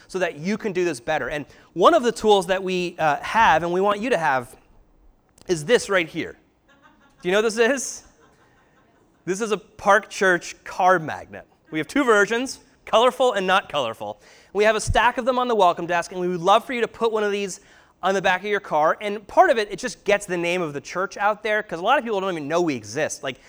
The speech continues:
people who drive past Park Road on Hope every single day have no idea that we exist. That's number one. But number two, you're at the soccer game,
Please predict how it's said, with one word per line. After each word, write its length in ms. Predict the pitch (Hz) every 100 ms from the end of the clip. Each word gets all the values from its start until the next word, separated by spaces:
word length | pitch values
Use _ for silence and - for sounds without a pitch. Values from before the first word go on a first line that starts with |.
| -
people 220 | - 254 220
who 100 | 202
drive 400 | 165 180 196 -
past 440 | 190 175 - -
Park 280 | - 170 165
Road 280 | 160 151 143
on 160 | 143
Hope 320 | 143 156 - -
every 280 | 175 180 170
single 240 | 170 147
day 320 | 135 117 98 _ _
have 100 | 170
no 240 | 185 185
idea 200 | 175 147
that 120 | 131 123
we 120 | 117
exist. 500 | 98 92 82 - - _ _
That's 140 | 202
number 200 | 185 170
one. 160 | 165 135 - -
But 120 | 262
number 160 | 269 233
two, 320 | 302 202 175 -
you're 180 | 190 262
at 140 | 269 208
the 60 |
soccer 360 | - 233 240 196
game, 380 | 156 117 117